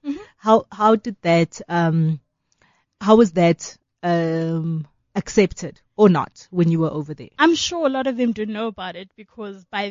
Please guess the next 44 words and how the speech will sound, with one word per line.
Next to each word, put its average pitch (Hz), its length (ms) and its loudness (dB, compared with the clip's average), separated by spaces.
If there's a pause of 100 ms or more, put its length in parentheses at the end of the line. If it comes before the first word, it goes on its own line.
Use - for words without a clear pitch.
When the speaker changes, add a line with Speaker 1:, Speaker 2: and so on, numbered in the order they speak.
Speaker 1:
then 208 340 -8
the 190 80 -12
other, 190 340 -12
uh, 214 60 -12
then 208 200 -10
my 208 140 -6
left 214 240 -8
leg 214 160 -4
was 196 80 -12
shorter 226 260 -8
than 208 160 -12
the 190 120 -12
right. 190 360 -6 (220)
So 269 160 -2
I 240 100 4
just 247 220 -12
adjusted 214 500 -18
how 202 220 -10
I 190 140 -10
stand 240 680 0
or 196 80 -14
how 190 240 -12
I 175 140 -12
walk. 226 420 2 (220)
So - 140 -4
a - 20 4
lot 277 140 6
of 302 60 -2
people 294 200 -4
thought 247 160 -12
I 226 80 -8
had 190 180 -14
attitude 214 560 -14
because 214 340 -12
of 202 200 -12
the 208 80 -8
way 190 100 -10
I 185 160 -8
stand, 196 420 -8
'cause 208 140 -18
I 208 60 -10
had 202 180 -6
to, 208 80 -16
like, 170 160 -16